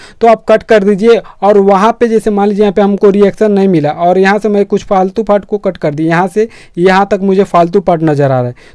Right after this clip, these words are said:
तो यहाँ से यहाँ तक मैं देखिए cut कर लेता हूँ। अ, यहाँ से मुझे reaction कुछ मिला है, हाँ यहाँ से, तो मैं यहाँ से reaction देखिए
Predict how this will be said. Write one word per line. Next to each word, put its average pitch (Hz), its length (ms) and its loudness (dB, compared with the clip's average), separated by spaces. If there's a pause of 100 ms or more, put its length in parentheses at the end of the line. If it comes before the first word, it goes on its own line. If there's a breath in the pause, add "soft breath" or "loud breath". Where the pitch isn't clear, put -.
तो 202 80 2
यहाँ 208 200 2
से 220 160 0
यहाँ 208 200 0
तक 220 180 -4
मैं 214 220 0 (140)
देखिए 165 360 -4 (120)
cut 196 160 0
कर 190 180 -2
लेता 190 220 -4
हूँ। 214 160 -6 (440 soft breath)
अ, 151 380 -6 (840)
यहाँ 160 320 -4
से 202 100 -4
मुझे 185 240 0
reaction 175 400 -4
कुछ 180 260 -10
मिला 160 240 -2
है, 202 140 -2 (380 soft breath)
हाँ 143 260 -2
यहाँ 143 300 0
से, 127 160 -14 (380 soft breath)
तो 185 160 0
मैं 196 160 2
यहाँ 214 280 4
से 214 120 2
reaction 214 560 0
देखिए 175 320 -2